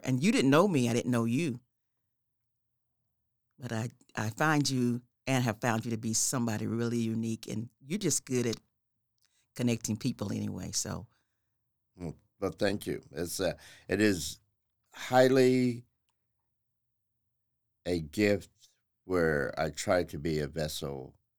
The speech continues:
Speaker 2: to pass on, to let people pass through me so that they can connect.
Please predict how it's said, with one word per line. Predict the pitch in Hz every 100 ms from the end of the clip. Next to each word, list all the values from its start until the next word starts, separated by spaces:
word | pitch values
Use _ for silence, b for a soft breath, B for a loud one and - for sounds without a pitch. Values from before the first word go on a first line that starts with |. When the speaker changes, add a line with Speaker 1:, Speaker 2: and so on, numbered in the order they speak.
| _ _ _ _
Speaker 2:
to | 82
pass | 80 90 73 73 -
on, | 69 50 50 64 76 73 _ _ _ _ _ _ _ _ _ _ _ _ _
to | -
let | 95 101 90 -
people | 107 - 90
pass | - 95 85 82 -
through | 82 78
me | 69 60 -
so | - 85 73
that | 71 -
they | 73
can | - 73
connect. | - 69 62 50 - _